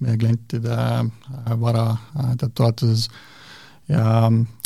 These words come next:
äh, mis puudutab meie setupi, siis, äh, väärtpaberid on, ähm, hoitud eraldi siis ettevõtte varadest,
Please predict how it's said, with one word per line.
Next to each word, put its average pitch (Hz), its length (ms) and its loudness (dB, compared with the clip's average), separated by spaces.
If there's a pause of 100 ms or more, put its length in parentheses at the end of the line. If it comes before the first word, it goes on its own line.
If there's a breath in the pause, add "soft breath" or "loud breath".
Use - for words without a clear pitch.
äh, 120 200 2
mis 120 160 0
puudutab 156 340 0
meie 120 160 2
setupi, 127 720 -2
siis, - 420 -4
äh, 117 180 -2
väärtpaberid 120 760 0
on, 113 160 0 (320)
ähm, 123 340 0 (160)
hoitud 127 320 -2
eraldi 117 460 0
siis 117 240 -6
ettevõtte 123 400 -4
varadest, 127 540 -4